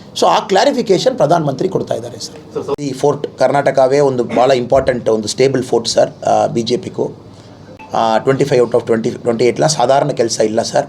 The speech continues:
ಇಲ್ಲಿ ಇದೆ. So ಈ ಬಾರಿ ನನ್ನ ನಿರೀಕ್ಷೆ, ನಾನು ಒಂದು ಸಣ್ಣ ಕಾರ್ಯಕರ್ತ, but based on my little assessment ಸರ್, ಆ, ಪುದುಚೇರಿಯಲ್ಲಿ ಒಂದು ಸೀಟ್ ಇದೆ, ಹಂಡ್ರೆಡ್ ಪರ್ಸೆಂಟ್ ಬಿ ಜೆ ಪಿ ಗೆಲ್ತದೆ ಈ ಬಾರಿ.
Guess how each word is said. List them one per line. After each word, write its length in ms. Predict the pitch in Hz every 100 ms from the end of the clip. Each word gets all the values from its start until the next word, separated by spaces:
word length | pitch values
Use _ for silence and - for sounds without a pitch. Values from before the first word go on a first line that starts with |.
| -
ಇಲ್ಲಿ 160 | 113 110
ಇದೆ. 300 | 110 113 - - - - - - - - -
So 80 | 151
ಈ 140 | 185
ಬಾರಿ 280 | 185 175 202
ನನ್ನ 240 | 165 147
ನಿರೀಕ್ಷೆ, 420 | 139 127 127 - 110
ನಾನು 200 | 120 123
ಒಂದು 120 | 117
ಸಣ್ಣ 200 | 110 127
ಕಾರ್ಯಕರ್ತ, 520 | 127 120 123 113 - - -
but 100 | 113
based 240 | 120 123
on 160 | 135 120
my 40 |
little 220 | 117 107
assessment 540 | 117 104 - - 110 98
ಸರ್, 180 | - - - - - - -
ಆ, 60 | 123
ಪುದುಚೇರಿಯಲ್ಲಿ 680 | 127 175 196 202 160 147 147
ಒಂದು 240 | 127 131
ಸೀಟ್ 240 | - 139
ಇದೆ, 120 | 120 135
ಹಂಡ್ರೆಡ್ 340 | 131 135 139
ಪರ್ಸೆಂಟ್ 540 | 120 131 123 113 107
ಬಿ 120 | 107 117
ಜೆ 140 | 127
ಪಿ 120 | 117
ಗೆಲ್ತದೆ 400 | 104 101 107 101
ಈ 60 | 101
ಬಾರಿ. 300 | 101 98